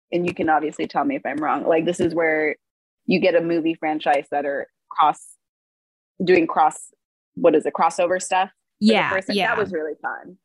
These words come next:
Speaker 2: Cro-, yeah, crossovers, team ups, and, you know, and it definitely sets it up so that becomes a expectation down the line within Phase Four, as it expands into television shows,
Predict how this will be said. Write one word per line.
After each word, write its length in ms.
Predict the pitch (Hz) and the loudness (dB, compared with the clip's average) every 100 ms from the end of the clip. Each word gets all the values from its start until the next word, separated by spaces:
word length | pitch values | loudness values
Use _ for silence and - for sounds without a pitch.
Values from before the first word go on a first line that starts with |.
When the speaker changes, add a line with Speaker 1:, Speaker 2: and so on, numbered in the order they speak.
| - | -2
Speaker 2:
Cro-, 160 | 226 - | 0 2
yeah, 280 | 190 156 156 | 2 0 -2
crossovers, 800 | - 214 - 220 196 202 190 - - | -4 -4 -2 -2 0 -2 -4 -8 -12
team 280 | - 185 180 | -6 -2 0
ups, 220 | 175 - | 0 -2
and, 180 | 190 202 | 0 2
you 80 | 190 | 0
know, 60 | |
and 180 | - 196 | -2 -2
it 200 | 202 190 - | -4 -6 -6
definitely 340 | 220 220 220 | -4 -2 -2
sets 300 | 202 208 - | -2 -2 -4
it 80 | 180 | -4
up 180 | 185 - | -2 -4
so 480 | - 175 160 156 151 _ _ _ 185 | -2 2 2 0 -6 _ _ _ 0
that 260 | 190 - | 0 2
becomes 640 | 208 180 - 180 175 170 185 - | 0 -2 0 0 0 -4 -6 -4
a 540 | 175 175 170 160 160 - _ - | -2 0 -2 -4 -6 -10 _ -10
expectation 1000 | 185 - 175 170 - 170 - 147 - 165 | -8 -6 -6 -4 0 0 0 -6 -8 -4
down 300 | 170 160 160 | -2 -2 -2
the 100 | 156 | -4
line 560 | 156 147 147 147 143 - - | -4 -2 -2 -2 -4 -8 -6
within 960 | 165 160 - _ _ - 180 180 175 | -2 -2 -4 _ _ 0 2 2 0
Phase 360 | - 175 156 - | -4 -2 -2 -4
Four, 540 | - 156 147 143 143 _ _ | -8 -4 -4 -4 -8 _ _
as 260 | 156 156 151 | -2 -2 0
it 220 | 160 - | 0 0
expands 520 | - - - 151 151 147 | -8 -12 -4 -2 -2 -4
into 180 | 139 | -8
television 520 | 139 220 233 220 208 202 | -4 0 0 0 -2 -2
shows, 560 | 196 180 170 165 - | -2 -2 0 -4 -8